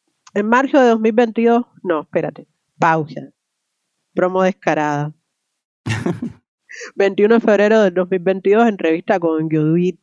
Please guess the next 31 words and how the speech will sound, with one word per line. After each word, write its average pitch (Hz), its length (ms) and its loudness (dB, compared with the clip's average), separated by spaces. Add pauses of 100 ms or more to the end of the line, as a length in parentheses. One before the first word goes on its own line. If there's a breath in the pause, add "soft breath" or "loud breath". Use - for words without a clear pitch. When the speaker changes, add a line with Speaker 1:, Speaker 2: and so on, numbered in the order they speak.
(140)
Speaker 1:
eh, 151 460 -2
Sierra 185 340 0
Rivera. 147 440 -2 (640)
Pausa, 156 560 -4
regresamos. 151 580 -6 (720)
En 202 120 -2
marzo 262 240 2
de 262 60 6
dos 247 80 2
mil 247 100 0
veintidós 247 440 2
yo 220 100 2
entrevisté 196 680 -2 (1300)
a 190 80 2
la 180 100 2
profesora 185 560 0
Judith 220 380 2 (240)
co-, 190 280 0
sobre 196 240 0
su 190 160 -4
libro, 202 680 0 (220)
ahí 170 160 -2
va 175 140 0
mi 170 120 -4
inglés, 143 380 -6 (380)
Affective 240 600 -2
Intellectuals 208 960 -4
and 180 200 -4
the 165 60 -4
Space 196 460 -8
of - 120 -10